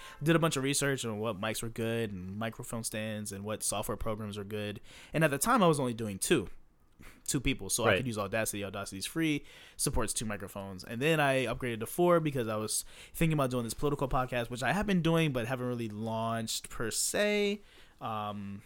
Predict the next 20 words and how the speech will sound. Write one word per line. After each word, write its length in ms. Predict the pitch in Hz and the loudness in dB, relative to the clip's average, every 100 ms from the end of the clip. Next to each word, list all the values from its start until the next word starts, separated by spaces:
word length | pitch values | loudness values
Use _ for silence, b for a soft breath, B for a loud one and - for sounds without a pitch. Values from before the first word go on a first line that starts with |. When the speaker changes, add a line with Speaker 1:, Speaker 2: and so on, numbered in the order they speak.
| b - - | b -16 -4
Speaker 1:
so 200 | - 120 | 0 2
I 360 | 117 113 107 | 2 2 2
bought 300 | 113 113 98 | 0 0 0
two 120 | - 160 | 0 4
more 140 | 185 | 4
mics 360 | 151 139 127 - | 4 2 0 -4
and 80 | |
I 60 | 107 | -6
got 160 | 107 101 | -6 -6
a 80 | |
different 480 | 104 110 107 101 98 | -6 -6 -6 -6 -6
audio 340 | 95 107 110 104 | -6 -4 -4 -6
interface 520 | 101 104 101 101 - | -6 -8 -8 -8 -10
and 180 | 98 101 | -10 -10
I 140 | 101 | -8
had 240 | - 101 | -6 -6
to 80 | 80 | -6
upgrade 260 | - 101 92 | -8 -8 -8
the 60 | |
software, 520 | 98 101 - 98 95 | -8 -8 -8 -10 -12